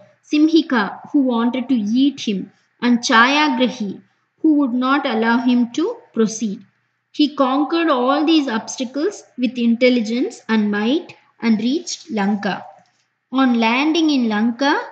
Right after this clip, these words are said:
Hanuman killed the gatekeeper, Lankini, and entered the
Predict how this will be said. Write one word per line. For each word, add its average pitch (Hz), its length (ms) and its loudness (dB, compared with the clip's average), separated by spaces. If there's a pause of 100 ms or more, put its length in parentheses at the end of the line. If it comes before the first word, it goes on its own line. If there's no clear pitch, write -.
(280)
Hanuman 285 560 2
killed 285 340 -2
the 277 120 0
gatekeeper, 262 880 -2 (100)
Lankini, 233 720 2 (360)
and 247 140 0
entered 240 560 0
the 294 220 0